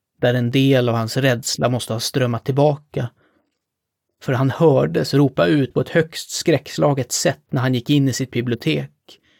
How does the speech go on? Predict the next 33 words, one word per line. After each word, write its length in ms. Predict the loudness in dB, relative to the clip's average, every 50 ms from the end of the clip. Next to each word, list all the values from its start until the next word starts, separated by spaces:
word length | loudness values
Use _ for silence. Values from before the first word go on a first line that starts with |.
| _ _ _ _
som 180 | -4 -2 -2
sedan 480 | -2 0 0 2 2 2 2 0 0 0
gled 180 | 2 2 2 2
över 480 | 2 2 2 0 -2 -4 -4 -6 -6
till 160 | -6 -6 -6
ett 120 | -6 -6 -4
slags 440 | -4 -4 -6 -6 -8 -14 -14 -16 -18
kvävt 640 | -18 -6 -2 0 0 0 0 -4 -8 -12 -18 -18
flämtande. 920 | -12 -4 0 0 0 0 0 -4 -10 _ -6 -4 -4 -4 -4 -6 -10 -12 -16 _ _ _ _ _ _ _ _ _ _ _ _
Men 160 | 0 2 2
när 80 | 2 4
butlern 520 | 4 4 2 2 -2 _ -4 -2 0 0
hade 180 | 0 0 2 4
gått 360 | 4 4 4 2 -2 _ -4
för 100 | 0 0
att 100 | 0 2
höra 200 | 2 2 4 4
efter 380 | 2 2 -2 -6 -12 -6 -2 -2
vad 160 | -2 -2 -2
problemet 580 | -2 0 2 4 4 4 4 2 0 0 -2 -4
var, 420 | -4 -4 -4 -4 -6 -8 -10 -14 _ _ _ _ _ _ _ _ _ _ _ _ _
hade 200 | _ 0 2 4
han 140 | 4 4 4
dykt 220 | 4 2 2 4
upp 220 | 2 2 2 0 0
i 20 |
dörren 560 | 2 4 4 4 4 2 0 0 0 0 -2
med 140 | -2 -2 -2
en 200 | -2 -4 -4 -4
stor 520 | -4 -6 -6 0 2 2 2 2 0 -2 -4
uppvisning 680 | -4 -8 -10 _ -6 -4 -4 -4 -4 -4 -4 -4 -4 -4
av 100 | -4 -2
djärvhet 920 | -2 0 0 0 -2 -4 -4 -4 -4 -4 -6 -10 _ _ _ -20 -20